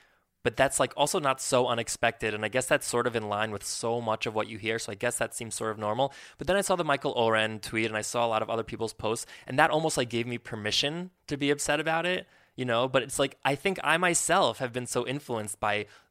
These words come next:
just the flood of criticism that it's seeped in to my own brain to make me feel guilty for supporting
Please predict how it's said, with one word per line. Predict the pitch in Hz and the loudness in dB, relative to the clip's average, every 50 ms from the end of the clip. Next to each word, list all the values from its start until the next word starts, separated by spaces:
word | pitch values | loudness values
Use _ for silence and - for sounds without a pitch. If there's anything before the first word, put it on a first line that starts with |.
| - 120 110 | -20 -18 -14
just | - - 135 - - - | -10 -6 -6 -6 -4 -4
the | 117 | -6
flood | - - - - 110 110 123 135 135 117 107 104 104 113 - | -6 -8 -12 -8 -2 0 2 4 4 4 4 2 0 -2 -2
of | 123 113 107 104 - | -2 -4 -4 -4 -4
criticism | - - 143 156 160 - - 113 110 98 104 98 98 98 104 123 131 - - - _ - | -2 -2 0 0 0 0 0 -2 -2 0 -2 -2 -2 -2 -4 -6 -10 -12 -16 -20 _ -14
that | 117 110 117 113 110 110 113 - - | -6 0 2 4 4 4 2 0 -4
it's | - 120 - - | -8 -4 -2 -2
seeped | - - - 147 151 143 - - | 0 0 2 0 0 -2 -2 0
in | - 196 208 143 120 117 123 131 131 143 - - | 0 2 2 2 0 -2 -4 -6 -8 -10 -14 -14
to | - - | -10 -6
my | 120 113 113 113 113 113 | -2 0 0 2 2 2
own | 113 123 135 143 135 127 | 2 0 0 0 -2 0
brain | 117 127 147 170 143 110 104 104 117 143 165 - - - - - | 2 2 4 4 4 2 0 -2 -4 -4 -6 -10 -14 -20 -16 -8
to | - - 127 | -4 -2 -2
make | 120 127 127 127 143 135 - - | 0 0 2 2 2 0 0 -2
me | 151 143 147 151 | 0 2 2 2
feel | 127 - 151 156 156 | 2 2 2 4 4
guilty | 143 127 120 139 165 226 247 - - 135 123 117 123 151 175 - - - | 2 2 4 6 6 6 6 4 2 2 2 4 4 4 4 2 -2 -18
for | - - - 135 131 127 127 139 139 | -16 -6 0 4 6 8 8 8 8
supporting | 139 - - 143 123 - 135 123 120 120 147 151 147 - | 6 2 0 -2 -2 2 4 4 6 4 4 0 -2 -6